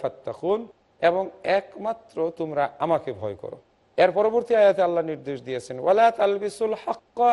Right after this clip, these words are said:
বিল বাতিল, তোমরা হককে বাতিলের সঙ্গে, সত্যকে মিথ্যার সঙ্গে মিশ্রিত করো না। ওয়া তাকতুমুল হাক্কা ওয়া আনতুম তা'লামুন, এবং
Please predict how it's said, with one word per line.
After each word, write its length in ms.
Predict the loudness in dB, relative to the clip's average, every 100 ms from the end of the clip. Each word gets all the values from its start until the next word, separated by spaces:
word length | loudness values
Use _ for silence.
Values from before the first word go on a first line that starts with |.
| 2
বিল 180 | 0 -2
বাতিল, 360 | -4 -4 -8 -8 -8 -8 _ _ _
তোমরা 240 | -2 2 2 2 2
হককে 640 | 4 2 -4 _ -6 -2 0 0
বাতিলের 440 | -2 0 0 0 0 -4
সঙ্গে, 300 | -12 -12 -12 -6
সত্যকে 480 | -6 -6 -6 -4 -2 -2
মিথ্যার 320 | -4 -4 -4 -4
সঙ্গে 260 | -8 0 0 0 _ -6
মিশ্রিত 380 | -4 -4 -4 -4 -4
করো 160 | -6 -8
না। 60 | -14 _ _ _ 0
ওয়া 100 | 0 2
তাকতুমুল 600 | 0 -2 -6 -2 0 0 2
হাক্কা 440 | 0 0 -4 -4 -2 -2
ওয়া 100 | -2 -2
আনতুম 380 | -4 -6 -6 -6 -2
তা'লামুন, 540 | -2 0 -2 -2 -2 -2 -4 _ _ 0
এবং 180 | 2 0